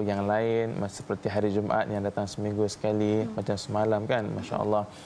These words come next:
Speaker 1: Dan ada juga waktu yang hari-hari kita bertemu kalau sepanj-, uh, kalau masih diberikan umur yang panjang,
Speaker 2: Hmm.
Speaker 1: yakni waktu subuh seperti yang sekarang.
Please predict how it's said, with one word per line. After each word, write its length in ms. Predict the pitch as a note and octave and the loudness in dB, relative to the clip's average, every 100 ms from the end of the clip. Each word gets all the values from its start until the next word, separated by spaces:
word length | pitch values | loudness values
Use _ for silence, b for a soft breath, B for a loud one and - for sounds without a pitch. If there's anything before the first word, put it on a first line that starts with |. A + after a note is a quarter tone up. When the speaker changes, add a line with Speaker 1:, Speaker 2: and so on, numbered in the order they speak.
| B B B B | B B B B
Speaker 1:
Dan 200 | A2 G#2+ | 0 2
ada 200 | A#2+ A#2+ | 0 0
juga 280 | B2 B2+ C#3 | 0 2 2
waktu 380 | C3 B2+ - D#3+ D#3 D3+ | 2 0 -2 0 2 4
yang 200 | A#2 A2+ A2 | 4 2 0
hari-hari 580 | A#2+ B2 B2 A2+ B2 | 0 2 2 2 0
kita 220 | C3 - A2+ | -2 0 0
bertemu 580 | G#2 G#2 A#2 A2+ A#2 A#2 A#2 - | 0 0 0 0 2 2 0 -2
kalau 220 | - G#2+ | 0 0
sepanj-, 400 | G#2+ - G#2+ G#2+ | 0 -2 -2 0
uh, 120 | - G#2+ | 0 0
kalau 260 | G#2+ G#2+ | 0 0
masih 260 | G#2+ G#2+ G#2+ | 0 0 0
diberikan 320 | G#2 G#2+ - | 0 0 0
umur 200 | G#2+ G#2+ | 0 2
yang 140 | A2 | 0
panjang, 460 | G#2 G#2 G#2 A2 A2 | 0 -2 2 0 0
Speaker 2:
Hmm. 320 | - B3+ A3+ | -6 -10 -6
Speaker 1:
yakni 220 | A3+ G2+ G#2+ | -2 2 2
waktu 280 | G#2 - G#2+ | 2 0 -4
subuh 420 | - A#2+ A#2+ G#2+ | 0 2 4 2
seperti 440 | - A2 - A2 | -2 -6 -2 0
yang 120 | G#2+ | 0
sekarang. 480 | G2+ - A2 A2+ A2+ | 0 0 2 2 0